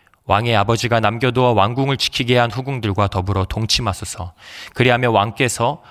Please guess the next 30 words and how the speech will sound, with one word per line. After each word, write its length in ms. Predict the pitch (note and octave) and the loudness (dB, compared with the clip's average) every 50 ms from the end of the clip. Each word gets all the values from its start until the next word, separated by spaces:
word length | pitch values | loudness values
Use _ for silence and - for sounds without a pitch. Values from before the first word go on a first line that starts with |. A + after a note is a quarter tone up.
| - _ - | -20 _ 0
왕의 340 | A2 G2+ G#2 A#2 A#2 A2+ G#2+ | 2 2 2 2 2 2 2
아버지가 540 | G2 G2+ A2+ A2 G#2 A2 A2+ A2 A2+ A2 | 2 2 2 0 0 -2 -2 0 0 0
미워하는 580 | G#2 G#2 A2+ A#2+ B2+ A#2+ A2+ A#2 A2+ A2 G#2+ G#2 | 0 0 0 0 2 2 0 0 -2 -4 -2 -2
바 140 | G#2 G#2 G2 | -2 -2 -2
됨을 380 | F#2 F2 F2+ G2+ G#2 G2 F#2 - - - - - - | -2 -4 -4 -4 -4 -4 -6 -10 -16 -20 -20 -4 0
온 280 | B2+ C3 C#3+ D3+ D3 | 4 4 4 4 2
이스라엘이 580 | C3+ C3+ C3 - - D3 D3 C#3+ C#3 C3 C3+ C3 | 0 -2 -2 0 0 2 2 2 2 0 -2 -4
들으리니 520 | - B2 G#2+ G#2+ F#2+ F2 F2+ E2+ E2+ E2 E2 - _ _ _ - _ - | -4 -4 -4 -4 -4 -4 -6 -8 -8 -10 -12 -16 _ _ _ -20 _ -2
왕과 380 | G#2 F#2+ G2 G#2 G#2+ A2+ A2 | 0 0 0 0 0 0 0
함께 360 | G#2+ A#2+ B2+ B2+ - - B2+ A#2+ | 0 0 -4 -8 -4 -2 0 0
있는 220 | A#2 A#2+ A#2+ A#2 | 0 0 -4 -2
모든 400 | G#2+ G#2+ A#2+ C3 C#3 C#3+ D#3+ D3+ | 0 2 4 4 4 4 2 0
사람의 360 | - - D3 C#3 C3+ C3+ C3 | 0 0 0 0 0 0 -2
힘이 340 | A#2+ B2 A#2 A#2 C3+ D#3 E3+ - | -4 -4 -4 -4 -4 -4 -4 -8
더욱 440 | - - G2+ G2 G#2+ B2 C3 - - | -4 -2 0 0 0 0 -2 -4 -8
강하여 580 | - - A2+ G2+ G2+ G2+ G2 G#2 - C3+ C#3+ - - - - _ | -6 -2 0 2 2 2 0 0 -2 -4 -6 -8 -14 -20 -20 _
지리이다." 500 | - - - A#2 G#2+ G#2+ G2 F#2 F#2 G#2 | -8 -4 -4 -2 -2 -2 -2 -2 -2 -2
하니라. 440 | G2 F#2 F#2+ F2+ F2 E2+ E2 E2 F2 - _ - - - - - - _ | -2 -4 -4 -8 -8 -8 -8 -8 -10 -14 _ -20 -20 -20 -20 -20 -10 _
이에 480 | B2+ A#2+ B2 A#2+ A#2 A#2+ C#3 D3+ - _ | -2 0 2 2 2 0 -4 -6 -12 _
사람들이 480 | - - - C3+ C#3 C#3 B2+ C3+ C3 C3 | -14 -6 -2 0 0 0 0 -2 0 2
압살롬을 560 | A#2+ A#2 - - - D#3 D3+ D3 D3 C#3+ C#3 | 2 0 0 0 0 0 0 2 0 0 0
위하여 480 | C3 C3 C3 B2+ B2 B2+ B2+ C3+ D3 D3 - | 0 2 2 2 2 2 2 0 -2 -2 -4
옥상에 580 | C3 B2+ A#2+ - - - - D3+ C3+ C#3 C3+ C3+ | -4 -4 -4 -4 -4 0 0 0 0 0 -2 -4
장막을 600 | - - - G2+ G#2 A2 A#2 A#2 A2+ G#2+ A2 G2+ | -4 -4 -6 -4 -4 -2 -2 -2 -2 -2 -4 -6
치니 360 | - - G#2+ G2 F2+ F2 E2+ - _ _ - - - _ _ | -8 -8 -8 -8 -8 -10 -12 -14 _ _ -20 -20 -20 _ _
압살롬이 600 | - F2 F#2+ - - B2+ A#2 A2 G#2+ G#2+ A2 A2 - | -6 -6 -4 -2 -2 0 0 0 0 -2 -2 -4 -2
온 320 | - A#2 A#2 B2 B2+ B2 | 0 2 2 2 2 0
이스라엘 560 | B2+ B2 B2 A#2+ - - C3 C3 C3 B2+ B2 | -2 -2 -2 -2 -2 0 2 2 2 2 0
무리의 320 | A#2 A2 A2 A2+ A#2 A2+ G#2+ | 0 -2 -2 -2 0 -2 -2
눈앞에서 680 | G#2+ G#2+ G#2+ G#2 - - G#2+ G2+ - - B2 D3+ E3+ | -2 -2 -4 -4 -4 -4 -6 -6 -2 -2 -2 -2 -4